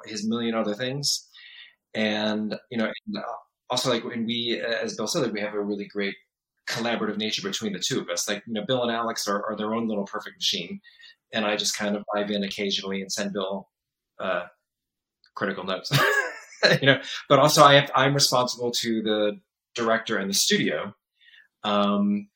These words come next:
and the studio, because of the way that this is set up and because these are Lin productions, they're a bit hands-off musically. Like, they also trust that it's all gonna go okay. So it's my job to report back to the studio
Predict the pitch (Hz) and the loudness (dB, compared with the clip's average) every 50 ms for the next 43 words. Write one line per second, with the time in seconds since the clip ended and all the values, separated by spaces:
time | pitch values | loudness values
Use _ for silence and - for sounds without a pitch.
0 | _ _ _ _ _ _ - 113 110 107 107 107 107 107 107 107 104 98 - - | _ _ _ _ _ _ -4 -2 -2 0 0 0 0 -2 -2 -2 -4 -6 -10 -12
1 | _ _ _ _ _ _ _ _ - 120 113 - - - - - - - - 139 | _ _ _ _ _ _ _ _ -6 -2 0 2 4 4 4 2 2 -2 0 0
2 | 147 156 151 139 127 120 117 113 113 113 110 - 113 - - 143 135 135 123 117 | 2 2 2 2 2 2 2 2 2 0 0 -2 -4 -2 -2 0 0 0 0 0
3 | 120 113 113 113 107 107 98 110 - - - - - 117 110 104 107 107 107 - | 0 0 0 0 0 -2 -2 -2 -2 2 2 2 2 2 0 -2 -2 -4 -4 -4
4 | 110 101 104 - 117 107 104 101 - - _ 110 104 104 104 98 98 113 117 117 | -6 -6 -6 -6 -4 -4 -4 -6 -8 -10 _ -10 -6 -6 -6 -6 -4 -6 -6 -6
5 | 113 - 110 101 98 98 - - 107 104 208 - - - - - _ _ - 135 | -6 -6 -4 -4 -4 -4 -4 -6 -6 -8 -8 -10 -16 -20 -20 -20 _ _ 0 2
6 | 143 151 147 143 120 101 127 123 123 - - - - - 143 143 147 139 151 156 | 2 2 2 0 -4 -4 -2 -4 -4 -4 -6 -12 -8 -4 -2 -2 0 0 2 2
7 | 165 170 - - - - _ _ 147 156 151 160 - - 180 185 196 190 - - | 2 2 0 -6 -12 -16 _ _ -2 0 0 0 -2 -2 -4 -4 -4 -4 -6 -12
8 | - _ _ 120 117 - 139 143 139 123 135 139 131 127 120 117 - 120 110 101 | -20 _ _ -6 -2 0 2 2 4 4 2 2 2 2 0 0 0 0 2 0
9 | - - - 101 104 98 - 92 92 90 92 92 92 92 92 92 95 - - - | 0 -2 -4 -6 -6 -6 -4 -6 -6 -6 -6 -8 -8 -8 -8 -8 -8 -10 -8 -8
10 | - - - - _ _ - - - - - 117 113 113 127 131 131 135 139 - | -10 -10 -10 -14 _ _ -20 -20 -16 -8 -6 -4 -4 0 0 2 4 4 2 2
11 | - 120 113 113 113 107 - - - 117 110 110 110 110 104 104 107 104 104 - | 2 0 2 0 0 0 0 -2 0 0 0 -2 -2 -4 -6 -4 -4 -4 -2 0
12 | 120 113 - 117 113 110 - - - 98 98 - - - 165 156 131 117 110 104 | -2 0 0 0 0 -2 -2 -6 -8 -6 -4 -4 0 0 0 0 0 0 0 0
13 | 101 104 104 - | 0 -2 -2 -6